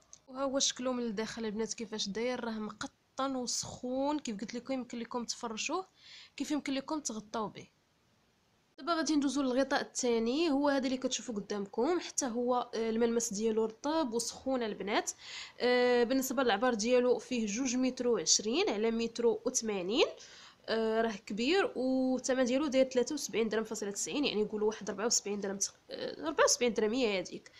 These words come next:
آه، هذا خديته من اسيمه، والاول حتى هو من اسيمه، نسيت ما قلت لكم.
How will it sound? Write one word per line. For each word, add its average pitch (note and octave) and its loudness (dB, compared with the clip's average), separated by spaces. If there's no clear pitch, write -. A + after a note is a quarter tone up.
آه، A3+ 4
هذا B3+ 4
خديته B3+ 0
من D4+ 2
اسيمه، B3+ 2
والاول C#4+ 2
حتى - -2
هو C#4 2
من C4 -2
اسيمه، A3+ -2
نسيت A3+ -6
ما A3 -4
قلت G#3 -8
لكم. A#3 4